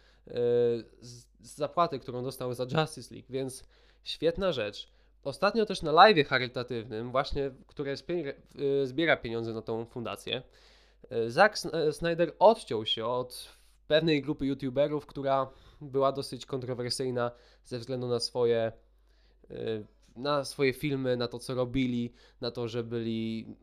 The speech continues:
no, dosyć, cóż, no, nie będę to ukrywał, no, po prostu byli rasistami,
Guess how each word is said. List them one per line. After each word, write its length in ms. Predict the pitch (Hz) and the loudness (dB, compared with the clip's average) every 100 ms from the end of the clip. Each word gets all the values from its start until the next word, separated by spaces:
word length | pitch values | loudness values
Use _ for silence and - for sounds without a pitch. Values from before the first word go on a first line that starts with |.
| _ _ - | _ _ -18
no, 300 | 135 135 131 | -4 2 2
dosyć, 1000 | 120 120 135 131 - 131 120 - - - - - - - - | 2 4 4 4 0 -2 2 4 4 0 -4 -8 -14 -20 -20
cóż, 300 | - 117 - _ _ _ _ _ | -12 -12 -12 _ _ _ _ _
no, 480 | 139 127 131 131 120 120 - - - - 147 | -12 -4 0 0 0 -14 -20 -20 -20 -20 -16
nie 360 | 160 185 240 269 | -10 2 8 12
będę 240 | 220 151 | 12 10
to 200 | 120 123 | 4 0
ukrywał, 440 | 117 120 127 113 127 | 0 -4 -2 -2 -2
no, 140 | 165 | -4
po 240 | 160 - | -8 -8
prostu 600 | 160 170 - - 143 139 139 - - | -2 0 -2 -4 -2 -2 -4 -16 -6
byli 160 | 127 | -2
rasistami, 680 | 123 123 123 - 117 120 113 | 0 -2 -4 -4 -4 -4 -10